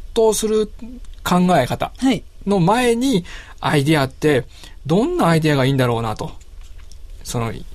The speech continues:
Speaker 1: 俗に言うグッドアイデアってなんだろうなと。
Speaker 2: はい。
Speaker 1: いうところを今日ちょっとお話ししますね。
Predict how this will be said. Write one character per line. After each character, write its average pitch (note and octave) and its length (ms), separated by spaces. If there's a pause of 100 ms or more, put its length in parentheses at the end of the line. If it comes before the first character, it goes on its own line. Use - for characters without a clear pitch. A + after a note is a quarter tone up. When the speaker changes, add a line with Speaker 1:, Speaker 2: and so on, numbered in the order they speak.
(120)
Speaker 1:
俗 C#3 240
に D3 120
言 C#3+ 80
う C3 40
グ B2+ 140
ッ B2+ 120
ド F#3 160
ア F#3+ 60
イ G3+ 60
デ G3 120
ア C#3 40
っ B2 60
て - 340 (360)
な C#3 160
ん C4+ 100
だ B3+ 80
ろ A#2+ 160
う - 20
な A#2 120
と。 - 120 (100)
Speaker 2:
は C4 120
い。 F3+ 120 (680)
Speaker 1:
い F3 80
う G3 100
と G3+ 80
こ G#3+ 100
ろ A3 100
を C#3 160
今 A2+ 120
日 G#2+ 80
ち - 20
ょ - 20
っ - 20
と F#2 80
お G#2 40
話 A2+ 200
し - 40
し - 100
ま D#3+ 80
す - 100
ね。 G3+ 120